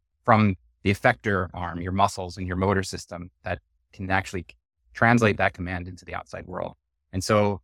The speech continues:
with brain-computer interfaces, the clinical application is to try to restore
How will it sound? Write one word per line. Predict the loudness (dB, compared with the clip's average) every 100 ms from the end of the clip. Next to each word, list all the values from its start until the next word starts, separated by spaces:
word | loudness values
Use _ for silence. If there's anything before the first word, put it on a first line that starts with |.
| _
with | -6 0
brain-computer | 4 4 4 4
interfaces, | 6 6 4 2 -10
the | -10
clinical | -4 -2 0
application | -2 -4 -10 -10 -8 -10
is | -10
to | -12
try | -4 -2 -4
to | -6 -8 -4 -4 -6 _ _ -4
restore | -2 0 6 8 8 6 2